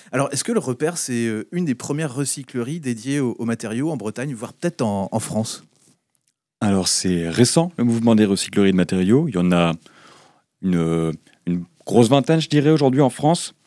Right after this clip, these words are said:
Speaker 2: avec, euh, allez, disons, il y en a un quart dans la région Rhône-Alpes, un quart en Bretagne, et le reste qui se dispatche, euh, euh, un peu partout en France.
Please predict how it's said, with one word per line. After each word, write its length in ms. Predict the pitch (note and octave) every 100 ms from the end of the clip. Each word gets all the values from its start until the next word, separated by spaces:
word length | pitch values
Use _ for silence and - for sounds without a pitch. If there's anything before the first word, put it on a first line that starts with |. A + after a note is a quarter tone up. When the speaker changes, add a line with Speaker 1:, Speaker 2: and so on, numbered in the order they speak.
| - - _ -
Speaker 2:
avec, 520 | F2+ F2+ G#2+ A2 G2+
euh, 340 | F#2+ F#2 F2+ F#2 - - - -
allez, 180 | F2+
disons, 260 | F2 G2+ A2
il 40 |
y 60 | G2+
en 60 | F#2
a 240 | F2+ F2 - - _
un 140 | - G#2+
quart 300 | A2+ B2 A#2
dans 100 | A2
la 80 | G#2
région 300 | A2 G2+ A2
Rhône-Alpes, 500 | A#2+ B2+ C#3+ C#3 - -
un 120 | G#2
quart 180 | G#2+ A2
en 100 | G#2
Bretagne, 720 | G2+ G#2 - B2+ C#3 A2+ E2 - _ _ _ - _ _
et 100 | -
le 100 | G#2
reste 220 | G2+ A2+ -
qui 120 | G2
se 40 |
dispatche, 480 | F#2+ - G#2 A2 -
euh, 260 | F2 E2+ D#2 - _ - - _ -
euh, 240 | F2+ E2 -
un 80 | F2
peu 120 | A#2+
partout 320 | A2+ - -
en 80 | F#2
France. 400 | - G#2+ C3+ -